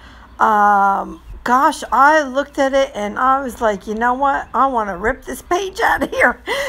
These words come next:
So it was like, "No, no, no, I am going to fix this page, darn it." <laughs>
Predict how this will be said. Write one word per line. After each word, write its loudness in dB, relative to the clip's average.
So 4
it -4
was -8
like, 0
"No, 2
no, 0
no, 0
I 0
am -4
going 0
to -10
fix -6
this -10
page, -8
darn 2
it." -4
<laughs> 0